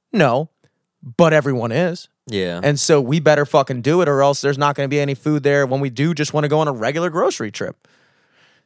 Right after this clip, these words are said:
Speaker 1: You know, so it's, it's, it's a weird line to walk. I, I, once again, I just don't, I don't take things seriously ever, but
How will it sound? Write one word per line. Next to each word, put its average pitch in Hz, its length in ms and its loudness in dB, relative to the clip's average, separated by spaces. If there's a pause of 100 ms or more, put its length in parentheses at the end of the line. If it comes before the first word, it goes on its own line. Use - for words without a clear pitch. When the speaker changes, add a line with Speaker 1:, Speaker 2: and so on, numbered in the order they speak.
Speaker 1:
You 123 120 -4
know, 123 180 0
so 180 220 2
it's, 180 220 -2
it's, - 400 -4 (440)
it's 180 200 -2
a 196 80 2
weird 233 280 0
line 185 280 2
to 160 80 -2
walk. 147 340 0
I, 160 260 0
I, 151 260 0 (140)
once 156 240 -2
again, 135 200 -4
I 131 80 -2
just 143 180 -8
don't, 139 240 -2 (640)
I 131 60 -2
don't 143 160 -2
take 143 200 -2
things 131 260 -4
seriously 143 480 -2
ever, 147 220 0
but 123 300 0